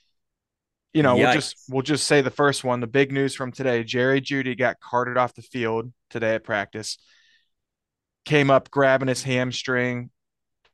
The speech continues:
Speaker 1: I don't, early reports say he'll be okay, probably expected to miss a few weeks. And that's, it just happened today. So we don't have a real good grasp of what it is, what,
Speaker 2: But
Speaker 1: how long.
Speaker 2: still.
Speaker 1: But
Speaker 2: I
Speaker 1: still,
Speaker 2: mean,
Speaker 1: it's like, dude, so if we were to draft,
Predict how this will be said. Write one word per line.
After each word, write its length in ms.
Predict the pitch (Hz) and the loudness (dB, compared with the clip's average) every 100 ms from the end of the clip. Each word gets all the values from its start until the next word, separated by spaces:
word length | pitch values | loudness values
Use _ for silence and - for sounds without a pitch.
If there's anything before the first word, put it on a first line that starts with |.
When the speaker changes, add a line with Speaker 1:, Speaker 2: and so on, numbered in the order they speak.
| _ - | _ -2
Speaker 1:
I 120 | 139 | 0
don't, 120 | 127 | 2
early 240 | 160 180 180 | 2 4 4
reports 440 | 156 151 147 - - | 0 0 -2 -2 -4
say 320 | 135 127 - _ _ _ _ _ _ _ _ _ _ _ - | -4 -4 -8 _ _ _ _ _ _ _ _ _ _ _ -14
he'll 180 | 127 120 | -10 -4
be 180 | 127 123 | -2 -2
okay, 500 | - 120 117 127 - 127 | 0 0 0 -4 -12 -4
probably 220 | 120 113 | -2 -2
expected 380 | - 120 110 117 | -6 -8 -8 -8
to 80 | |
miss 200 | 117 117 | -6 -6
a 40 | - | -10
few 220 | - 113 | -10 -6
weeks. 280 | 110 113 - | -4 -6 -6
And 100 | 123 | -4
that's, 180 | 120 _ | -4 _
it 100 | 131 | -6
just 200 | 156 147 | -2 0
happened 300 | 127 117 110 | 0 -2 -6
today. 200 | 113 98 | -12 -12
So 160 | - 120 | -8 -4
we 100 | 135 | -2
don't 120 | 120 | -2
have 140 | 120 110 | -2 -6
a 40 | |
real 160 | 107 107 | -8 -10
good 220 | 110 107 | -12 -12
grasp 400 | 113 101 104 - | -10 -10 -12 -16
of 120 | 104 _ _ _ _ _ _ _ _ | -20 _ _ _ _ _ _ _ _
what 180 | 117 110 | -2 -2
it 100 | 101 | -2
is, 400 | 104 113 - - _ | -4 -6 -8 -12 _
what, 220 | 110 - | -8 -2
Speaker 2:
But 80 | 123 | 0
Speaker 1:
how 60 | 110 | 0
long. 100 | 104 | 2
Speaker 2:
still. 400 | 120 110 87 - _ _ _ - | 2 2 0 -12 _ _ _ -2
Speaker 1:
But 100 | - | 0
Speaker 2:
I 20 | |
Speaker 1:
still, 300 | - 214 110 | 6 6 6
Speaker 2:
mean, 80 | 113 | 0
Speaker 1:
it's 120 | - | 2
like, 200 | 147 135 | 2 2
dude, 240 | 185 120 - _ _ _ | 0 0 -4 _ _ _
so 360 | - 165 151 - _ _ - | 4 6 6 2 _ _ -4
if 140 | 135 175 | 0 2
we 100 | 208 | 4
were 180 | 196 | 4
to 80 | 165 | 2
draft, 540 | 143 147 147 151 - | 0 0 0 -2 -12